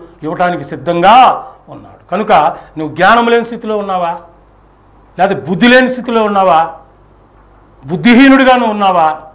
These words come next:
ఈ మాటలు వింటున్న నీవు, ఆ, దేవుని నమ్మి, దేవుణ్ణి ఎదిగి, దేవుళ్ళో నడుచు కూడా ఇంకా జ్ఞానం లేనటువంటి స్థితిలో ఒకవేళ ఉంటే, బుద్ధి లేనటువంటి స్థితిలో ఒకవేళ ఉంటే, బుద్ధిహీనుడిగా ఒకవేళ ఉంటే,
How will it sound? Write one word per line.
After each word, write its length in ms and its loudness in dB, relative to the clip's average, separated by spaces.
ఈ 80 -8
మాటలు 400 2
వింటున్న 300 0
నీవు, 540 2
ఆ, 260 2
దేవుని 340 2
నమ్మి, 240 2
దేవుణ్ణి 420 2
ఎదిగి, 300 0
దేవుళ్ళో 640 4
నడుచు 540 0
కూడా 160 2
ఇంకా 500 2
జ్ఞానం 400 0
లేనటువంటి 420 -6
స్థితిలో 480 -6
ఒకవేళ 260 0
ఉంటే, 260 -6
బుద్ధి 360 -2
లేనటువంటి 460 0
స్థితిలో 360 -12
ఒకవేళ 320 2
ఉంటే, 320 -6
బుద్ధిహీనుడిగా 920 2
ఒకవేళ 280 -2
ఉంటే, 520 -8